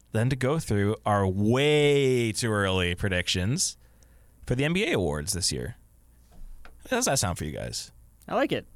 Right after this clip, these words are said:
Speaker 1: Like
Speaker 2: Have
Speaker 1: it?
Speaker 2: some fun, make some early bold guesses, and see how they pan out.
Speaker 1: We're gonna go through every category. We're gonna do a little round table. We're gonna have a discussion about everything. We're gonna start with Rookie of the Year, then we're gonna go to M I P, Clutch, Sixth Man of the Year, Defensive Player,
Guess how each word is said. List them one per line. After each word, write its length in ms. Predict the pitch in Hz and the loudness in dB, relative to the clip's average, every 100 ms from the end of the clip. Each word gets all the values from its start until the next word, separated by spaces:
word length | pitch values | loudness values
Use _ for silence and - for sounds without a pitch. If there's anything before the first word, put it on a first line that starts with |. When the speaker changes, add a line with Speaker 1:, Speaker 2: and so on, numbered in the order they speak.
| - | -8
Speaker 1:
Like 160 | 127 180 | -2 0
Speaker 2:
Have 120 | 240 | -2
Speaker 1:
it? 40 | 110 | 0
Speaker 2:
some 60 | |
fun, 260 | 156 170 170 | 0 2 2
make 180 | 151 143 | 0 0
some 180 | 147 131 | -4 -2
early 320 | 131 139 135 | 0 0 -2
bold 380 | 123 127 127 123 | 0 -2 -2 -2
guesses, 440 | 113 - 156 160 | -4 -2 -4 -4
and 140 | 135 | -4
see 200 | - 139 | -4 -2
how 100 | 139 | 0
they 100 | 135 | 0
pan 240 | 135 143 151 | -2 -2 -4
out. 220 | 170 - - | -6 -6 -2
Speaker 1:
We're 80 | 127 | 0
gonna 100 | 131 | 0
go 40 | |
through 100 | 139 - | 0 0
every 200 | 151 160 | 0 2
category. 380 | 135 110 107 107 | 2 2 4 2
We're 60 | |
gonna 100 | 110 | 2
do 120 | 110 113 | 2 4
a 20 | |
little 160 | 113 | 4
round 300 | 101 90 92 | 2 2 0
table. 320 | 90 92 92 95 | -2 -2 2 2
We're 80 | |
gonna 160 | 92 92 | 2 0
have 160 | 101 95 | 0 -2
a 40 | |
discussion 680 | 92 - 92 - 104 95 110 | 0 0 0 0 0 0 0
about 180 | 101 101 | 0 0
everything. 460 | 101 101 104 101 - - - - | 2 2 2 0 -2 -8 -20 -4
We're 80 | 117 | 0
gonna 60 | |
start 220 | 113 - 131 | 0 0 0
with 80 | 123 | 0
Rookie 200 | 135 143 | 0 0
of 60 | |
the 80 | 123 | 2
Year, 200 | 110 110 | 2 2
then 100 | 107 | 2
we're 40 | 101 | 2
gonna 160 | 98 | 2
go 140 | 95 95 | 2 0
to 160 | - | 0
M 100 | 104 | 0
I 100 | 92 90 | 0 0
P, 260 | - 92 | 0 -2
Clutch, 560 | 87 - 101 - - - - - - - - | -2 -2 0 0 -2 -4 -10 -20 -20 -16 -4
Sixth 240 | - 107 | -2 0
Man 100 | 107 | 2
of 40 | |
the 100 | 104 | 2
Year, 240 | 101 98 95 | 2 2 2
Defensive 380 | 90 101 98 98 | 0 -2 -2 -2
Player, 520 | 101 98 98 95 | 0 2 2 2